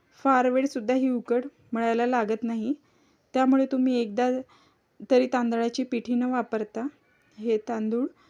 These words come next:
वापरून उकड नक्की तयार करून बघा. तुम्ही पुन्हा कधीही तांदळाच्या पिठीची उकड तयार करणार नाही. याला तेलाचं एक बोट लावून तुम्हाला हे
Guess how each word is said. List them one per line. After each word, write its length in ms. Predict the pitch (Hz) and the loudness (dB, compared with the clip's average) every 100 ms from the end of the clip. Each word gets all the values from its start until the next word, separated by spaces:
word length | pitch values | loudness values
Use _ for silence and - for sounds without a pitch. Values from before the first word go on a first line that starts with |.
| _ _ _ _ | _ _ _ _
वापरून 380 | 247 226 254 262 | 2 2 4 4
उकड 320 | 240 240 233 | 4 2 0
नक्की 360 | 240 240 - 285 | 0 -2 -2 0
तयार 220 | 294 247 220 | 2 0 0
करून 320 | 220 220 220 | -2 -2 -2
बघा. 320 | 220 208 233 - _ _ _ _ _ _ - | -4 -4 -8 -10 _ _ _ _ _ _ -2
तुम्ही 220 | 247 262 | 2 2
पुन्हा 400 | 262 247 240 240 | 2 2 2 0
कधीही 440 | 247 220 233 254 294 _ _ - | 0 0 0 -2 -4 _ _ -4
तांदळाच्या 500 | 220 220 220 220 262 | 0 0 0 -2 -2
पिठीची 540 | 254 240 214 233 233 240 | -4 -6 -6 -8 -4 -4
उकड 320 | 214 220 220 214 | -2 -2 -2 -2
तयार 180 | 208 | -2
करणार 400 | 214 220 202 202 202 | -4 -4 -6 -6 -8
नाही. 340 | 202 190 214 - _ _ _ _ _ _ _ _ _ _ _ _ _ - _ _ - _ _ _ _ - | -8 -10 -12 -14 _ _ _ _ _ _ _ _ _ _ _ _ _ -20 _ _ -20 _ _ _ _ -8
याला 240 | 240 240 254 254 | -2 0 0 2
तेलाचं 400 | 233 233 240 254 | 2 2 0 -2
एक 200 | 240 220 | -4 -2
बोट 220 | 226 226 | -2 -2
लावून 280 | 226 214 262 - _ - | -2 -2 -4 -8 _ -8
तुम्हाला 340 | 226 226 226 | -4 -2 -2
हे 180 | 233 233 | -4 -6